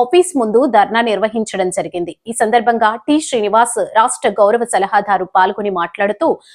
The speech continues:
బెల్లంపల్లి, రామగుండం రీజియన్లతో పాటు భూపాల్పల్లికి సంబంధించిన కాంట్రాక్ట్ కార్మికులకు గత ఆరు సంవత్సరాలుగా సీఎం పీఎఫ్ చిట్టీలు ఇవ్వడం లేదు.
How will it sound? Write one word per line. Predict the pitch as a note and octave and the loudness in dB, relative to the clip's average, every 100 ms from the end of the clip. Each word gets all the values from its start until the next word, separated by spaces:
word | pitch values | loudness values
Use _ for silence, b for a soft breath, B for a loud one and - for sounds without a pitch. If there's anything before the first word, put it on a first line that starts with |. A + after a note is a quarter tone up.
| b G#3+ | b 0
బెల్లంపల్లి, | D4 D#4 D4+ C4 C4 D4+ B3 | 2 2 2 2 0 0 0
రామగుండం | G#3+ A#3 A3+ A#3 A#3 A#3+ A3 | 0 2 2 4 2 0 0
రీజియన్లతో | C#4 C#4 D#4 C4 A#3+ G#3+ G3 - | 0 2 2 2 0 0 -2 0
పాటు | F3+ A3+ C4 A3+ | 0 0 -2 0
భూపాల్పల్లికి | C4 D4+ D#4 B3+ A#3+ A#3+ A3+ | 2 2 2 0 0 -4 -6
సంబంధించిన | G#3 G3+ G3+ G3+ G#3+ B3 - B B - | -4 -2 -4 -4 -2 -2 -4 B B 0
కాంట్రాక్ట్ | C#4+ D#4 D#4+ D#4+ C#4+ C4+ | 0 0 -2 -2 0 2
కార్మికులకు | G#3+ A#3 B3+ A#3 A3 B3 A#3+ | 2 2 0 -2 0 -2 2
గత | A#3+ A#3 A#3+ | 0 2 4
ఆరు | B3 D#4+ - | 4 2 0
సంవత్సరాలుగా | A#3+ A#3+ - A#3 G#3+ B3 G3+ - | -2 -2 0 0 2 2 0 0
సీఎం | - D4 D4 D#4+ _ D4 | 0 2 2 0 _ 0
పీఎఫ్ | D4 E4 - | 2 2 -2
చిట్టీలు | C#4+ - C#4 C4 - | -6 -2 -2 -2 -2
ఇవ్వడం | A3 G#3 F#3+ A#3+ | -2 -2 -2 -2
లేదు. | F#3 F#3+ | -2 -2